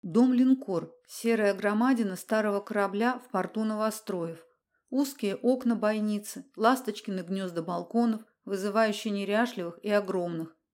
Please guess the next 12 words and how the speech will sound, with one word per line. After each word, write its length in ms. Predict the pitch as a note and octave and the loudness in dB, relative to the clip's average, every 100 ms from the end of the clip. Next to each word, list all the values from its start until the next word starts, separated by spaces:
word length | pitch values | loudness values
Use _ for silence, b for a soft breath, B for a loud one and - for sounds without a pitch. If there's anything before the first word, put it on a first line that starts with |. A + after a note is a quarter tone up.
| _ _ _ _ - | _ _ _ _ -18
Щетина 680 | - G3+ F#3+ C4+ A#3+ A#3+ | -12 -12 2 4 6 4
антенн 440 | F3+ F3 A3 A#3 A3+ | -2 -2 0 2 2
на 120 | G#3 | -2
крыше 420 | G#3 G#3+ G3+ - | -2 -4 -4 -8
и 160 | - F#3 | -8 -4
глянцевые 600 | G3 G#3 G#3+ G#3+ G3 F#3+ | 0 2 0 -2 -2 -2
табуны 500 | G3 F3+ G3 A3 A3+ | -4 -4 0 2 4
иномарок 600 | G#3 F#3+ E3 D#3 - - | 2 0 0 -2 -4 -6
на 140 | E3 | -6
асфальтовом 640 | E3+ - G3 G3+ F#3+ F3+ F3 | -6 -2 -2 0 -2 -4 -4
поле 280 | F3 F3 | -4 -2
вокруг. 560 | F3 F3+ F3+ D#3+ D3 | -2 -4 -4 -8 -8